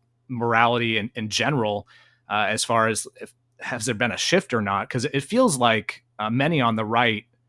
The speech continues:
and within the establishment have begun to kind of turn a blind eye to this massive death toll that's been racking up in Gaza. Uh, the international media hasn't really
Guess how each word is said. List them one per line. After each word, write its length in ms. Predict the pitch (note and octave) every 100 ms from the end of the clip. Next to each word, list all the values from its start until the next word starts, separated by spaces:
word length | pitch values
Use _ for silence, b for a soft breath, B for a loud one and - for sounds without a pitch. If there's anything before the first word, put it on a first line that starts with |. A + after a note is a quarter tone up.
| _ _ _
and 180 | B2 C#3+
within 240 | C3+ C#3 A#2+
the 80 |
establishment 560 | A2 - A#2 A2+ - A2
have 160 | G2 - - -
begun 340 | A#2+ A#2+ B2+
to 100 | A#2+
kind 180 | - B2
of 60 |
turn 240 | - D3 C#3
a 40 |
blind 380 | G#2+ C3 C#3+ A#2+
eye 300 | A2+ F3+ C3
to 140 | G2+
this 200 | A2+ G#2
massive 520 | A#2 A#2 C3+ C#3 G#2+ -
death 200 | A#2+ -
toll 260 | - A2+ G2+
that's 180 | G#2
been 160 | - G#2
racking 380 | G#2+ A2 A2 G2+
up 180 | A2+ G2
in 100 | F#2
Gaza. 520 | B2 E3 A2 G#2 G2+ b b b b -
Uh, 180 | F#2+ G3+
the 140 | G#3+
international 540 | C3+ B2 B2 B2+ B2+
media 340 | A#2 A#2+ A#2+ A#2
hasn't 300 | A2+ B2 G#2+
really 380 | A#2+ A#2 A2+